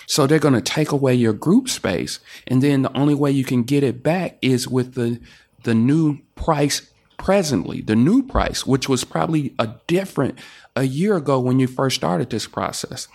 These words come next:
So you have to understand the terms and conditions along with the agreements with the travel consultant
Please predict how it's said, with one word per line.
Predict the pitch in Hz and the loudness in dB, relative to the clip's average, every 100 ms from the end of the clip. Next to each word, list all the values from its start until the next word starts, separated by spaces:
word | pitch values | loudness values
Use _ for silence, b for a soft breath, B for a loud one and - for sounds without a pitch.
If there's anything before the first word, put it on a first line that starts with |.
| B B B | B B B
So | - 135 131 120 - | -2 4 4 4 0
you | - 131 123 | -2 0 0
have | - 156 170 | 2 2 2
to | - 160 | -2 -2
understand | - 151 135 127 - 139 127 110 98 - b b b - | 2 2 2 -4 -2 -2 0 -2 -4 -10 b b b -6
the | 110 | -4
terms | - - 156 147 135 127 127 - _ _ - | -4 -2 2 2 4 0 -2 -10 _ _ -2
and | 120 151 | 0 2
conditions | 156 143 135 123 120 | 2 2 2 0 -2
along | - 113 147 | -4 -4 0
with | 147 147 | 0 0
the | 127 | -2
agreements | 117 - 147 143 127 - | -2 0 4 4 2 0
with | 123 | -6
the | 95 | -6
travel | - 170 170 139 | -4 0 0 0
consultant | 120 110 117 - - 117 | -2 0 0 0 -4 -8